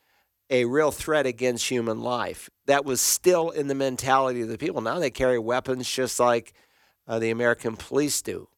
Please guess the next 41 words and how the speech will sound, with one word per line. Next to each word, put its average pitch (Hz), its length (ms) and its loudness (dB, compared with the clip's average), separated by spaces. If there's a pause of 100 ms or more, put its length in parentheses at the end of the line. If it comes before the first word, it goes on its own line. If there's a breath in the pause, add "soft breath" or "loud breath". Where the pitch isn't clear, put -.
(140)
Why? 135 260 2
Because 117 420 -2 (100)
evil 160 440 0
is 143 300 0
to 139 160 -4
be 120 300 -2
deterred. 107 600 -4 (400 soft breath)
So, 143 360 4 (220)
again, 123 280 0
that's 165 320 4
the 202 120 4
short 185 440 0
answer. 123 420 -2
What 127 200 2
I 131 120 2
would 123 320 -2 (140)
push 214 380 2
you 165 140 0
to 117 260 0
would 120 160 -2
be 127 140 0
the 113 120 -2
sermon 165 560 2
where 123 100 2
I 123 80 4
give 123 200 0
an 113 160 0 (120)
hour-long 160 880 0
answer 120 640 -4 (400 loud breath)
on 131 260 2
this 127 280 -4
one 147 340 2
subject, 139 580 0
and 117 120 0
I 117 60 2
walk 127 380 0
you 131 100 -8
through 113 260 -4
scripture 156 500 0
after 127 320 0
scripture, 143 520 0